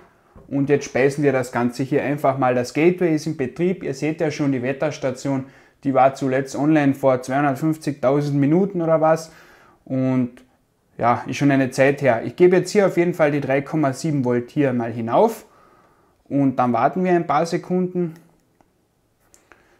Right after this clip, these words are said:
Stromaufnahme ist da mit circa zwanzig Milliampere und wir schauen jetzt hier mal auf meiner privaten Wetterseite, ob hier dann neue Daten ankommen.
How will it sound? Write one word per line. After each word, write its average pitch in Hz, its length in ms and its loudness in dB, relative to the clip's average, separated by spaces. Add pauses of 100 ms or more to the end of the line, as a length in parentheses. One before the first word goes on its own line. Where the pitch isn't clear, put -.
Stromaufnahme 156 840 -2
ist 127 220 -10
da 175 300 0 (420)
mit 143 160 -14
circa 156 320 -2
zwanzig 143 460 -4
Milliampere 185 800 0 (1800)
und 143 520 -2
wir 135 120 -2
schauen 135 240 0
jetzt 147 160 -4
hier 170 120 0
mal 156 160 0
auf 131 140 -2
meiner 135 180 -4
privaten 131 520 -2
Wetterseite, 135 760 -4
ob 131 160 -8
hier 135 160 -2
dann 120 340 -4
neue 117 340 0
Daten 113 380 -4
ankommen. 123 560 -4